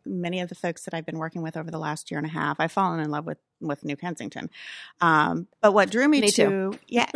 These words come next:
Speaker 1: I know you
Speaker 2: <laughs>
Speaker 1: did. <laughs> I knew you did. Um, but I think one of the, you know, one of the things that really drew me to,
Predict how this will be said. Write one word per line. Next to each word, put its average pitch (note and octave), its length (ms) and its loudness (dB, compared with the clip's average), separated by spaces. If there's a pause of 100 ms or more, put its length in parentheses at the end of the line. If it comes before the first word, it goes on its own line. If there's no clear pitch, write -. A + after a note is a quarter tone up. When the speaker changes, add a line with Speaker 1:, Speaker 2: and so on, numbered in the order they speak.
Speaker 1:
I F3+ 100 0
know F#3+ 160 2
you B3+ 140 2
Speaker 2:
<laughs> B3+ 60 8
Speaker 1:
did. - 140 8
<laughs> - 20 0
I C4 1200 8
knew A3+ 80 4
you A3 180 4
did. E3+ 220 -4 (500)
Um, G#3 540 8
but - 320 2 (200)
I A#3+ 160 8
think B3 320 2
one A3+ 180 6
of A#3+ 160 4
the, G3 380 6
you G3+ 80 2
know, F3 80 4
one A3 160 6
of C4 80 6
the B3+ 80 4
things G#3 260 0
that G#3 100 -2
really G3 380 2
drew F#3 400 0
me F3+ 140 0 (240)
to, F3 580 -2